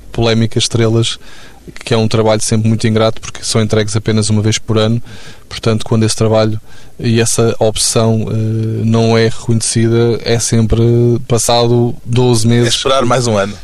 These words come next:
Speaker 1: que, que isso poderá acontecer.
Speaker 2: Confia na atribuição das estrelas Michelin?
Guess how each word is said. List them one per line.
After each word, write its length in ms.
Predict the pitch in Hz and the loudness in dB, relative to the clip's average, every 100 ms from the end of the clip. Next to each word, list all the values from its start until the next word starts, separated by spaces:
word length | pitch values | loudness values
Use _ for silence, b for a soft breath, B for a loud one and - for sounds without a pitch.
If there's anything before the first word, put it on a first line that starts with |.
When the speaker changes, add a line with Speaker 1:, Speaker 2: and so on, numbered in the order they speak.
| - | -16
Speaker 1:
que, 240 | - 123 113 | -4 0 0
que 120 | - | -2
isso 120 | 113 - | -4 -2
poderá 240 | 113 113 | 0 0
acontecer. 340 | 110 117 - 110 | 0 -2 -2 -2
Speaker 2:
Confia 540 | 123 - - 120 135 | -2 -2 -2 -2 0
na 380 | 127 104 95 90 | -2 -2 -2 -4
atribuição 520 | 95 104 101 107 101 | -6 -6 -4 -2 -2
das 380 | 98 92 - - | -2 -4 -6 -8
estrelas 380 | - 104 95 92 | -6 -4 -4 -4
Michelin? 360 | 98 - 107 | -4 -2 -4